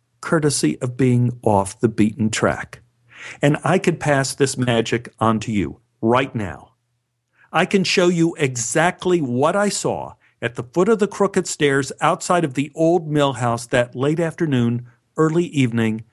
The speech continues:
in nineteen eighty-eight. I can do that because someone else stood right where I was standing and saw what I saw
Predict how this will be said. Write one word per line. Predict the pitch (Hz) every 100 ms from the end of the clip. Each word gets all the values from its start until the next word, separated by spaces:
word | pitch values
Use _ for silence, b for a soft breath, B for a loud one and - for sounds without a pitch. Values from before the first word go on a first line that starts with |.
| _ _
in | 123 117
nineteen | 113 117 131 131
eighty-eight. | 110 113 107 76 - - _ _ _ _ _ _ _ _ _ _ _ _ _ _ -
I | 127
can | 123 120
do | 117 160
that | 131 80 80 - _ _ _ _ _ _
because | 127 120 123 117
someone | 147 143 143
else | 110 107
stood | - - 113
right | 98 107 123 -
where | 123
I | 117
was | 117 120
standing | - 117 107 92 98 B B -
and | 104
saw | - - 120 147
what | 180
I | 160 160
saw | - 107 85 71